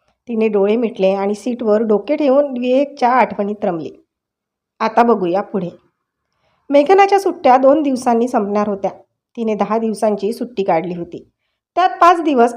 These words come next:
आरतीच्या लग्नात खर्च झाले. एक दिवस सासू सासऱ्यांना भेटून आली. दोनच दिवस तिला निवांत घरी राहायला मिळाले. आता जाण्या येण्यात वेळ जाणार होताच. जाताना ती दिल्लीपर्यंत प्लेनने जाणार होती. तेवढाच वेळ वाचणार होता.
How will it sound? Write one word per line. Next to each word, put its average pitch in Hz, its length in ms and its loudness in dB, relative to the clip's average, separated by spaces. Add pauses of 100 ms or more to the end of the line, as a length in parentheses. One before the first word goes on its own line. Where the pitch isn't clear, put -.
आरतीच्या 269 460 2
लग्नात 220 400 0
खर्च 196 240 -6
झाले. 185 300 -6 (760)
एक 202 220 -4
दिवस 196 240 0
सासू 220 300 -2
सासऱ्यांना 196 480 -2
भेटून 214 380 -2
आली. 160 180 -4 (920)
दोनच 311 380 4
दिवस 349 280 2
तिला 311 200 2
निवांत 285 400 0
घरी 247 300 -2
राहायला 220 360 0
मिळाले. 185 360 -2 (380)
आता 202 200 0
जाण्या 196 320 0
येण्यात 208 340 0
वेळ 220 200 2
जाणार 233 300 2
होताच. 269 400 0 (600)
जाताना 285 380 6
ती 381 180 0
दिल्लीपर्यंत 294 680 2
प्लेनने 220 480 -2
जाणार 185 260 0
होती. 180 260 -10 (440)
तेवढाच 196 380 -4
वेळ 196 220 -2
वाचणार 190 420 -4
होता. 180 220 -8